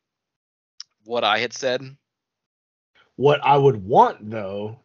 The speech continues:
Speaker 2: is, uh, so it was Final Fantasy sixteen, and then what was
Speaker 1: Hogwarts, or
Speaker 2: No.
Speaker 1: R E four remake, and Starfield.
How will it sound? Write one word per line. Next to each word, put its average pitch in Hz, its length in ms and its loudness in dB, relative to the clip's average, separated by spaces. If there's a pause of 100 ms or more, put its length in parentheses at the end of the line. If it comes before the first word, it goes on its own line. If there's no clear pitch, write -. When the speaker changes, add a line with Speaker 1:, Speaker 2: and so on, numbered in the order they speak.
(540)
Speaker 2:
is, 120 380 -8
uh, 107 600 -6 (1900)
so 117 200 -8
it - 20 -6
was 107 140 -8
Final 156 280 -2
Fantasy 170 340 -6
sixteen, 139 800 -8 (420)
and 110 120 -12
then 110 160 -12
what 120 140 -8
was 143 440 -8 (420)
Speaker 1:
Hogwarts, 127 760 -4 (160)
or 120 100 -4
Speaker 2:
No. 107 80 -6
Speaker 1:
R 127 180 0
E 127 40 -10
four 123 600 -6
remake, 113 480 -12
and 92 120 -16
Starfield. - 600 -12